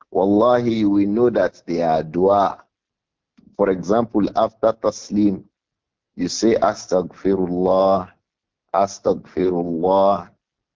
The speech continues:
Astaghfirullah. Is this dua or not? Allahumma a'inni ala dhikrika wa shukrika wa husni ibadatik. Is this dua or not? You see now.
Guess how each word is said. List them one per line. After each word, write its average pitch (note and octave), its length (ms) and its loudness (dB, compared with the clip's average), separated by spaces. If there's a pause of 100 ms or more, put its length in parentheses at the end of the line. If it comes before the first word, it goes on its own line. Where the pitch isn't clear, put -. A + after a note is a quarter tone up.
(140)
Astaghfirullah. F2 1300 -2
Is G2+ 120 0
this C#3 220 0
dua G#2 340 2
or F#2+ 80 0
not? - 440 -6 (840)
Allahumma G#2 840 2 (160)
a'inni F#2+ 580 0
ala F#2 460 2
dhikrika F#2 720 -2
wa F2 120 0
shukrika F#2 920 -4
wa F2+ 200 4
husni G2 400 0
ibadatik. F2+ 600 0
Is F#2+ 120 0
this C3+ 220 0
dua A2 320 4
or G2 60 2
not? F#2+ 420 -8 (1160)
You F2+ 120 0
see G2+ 260 2
now. F2+ 360 -2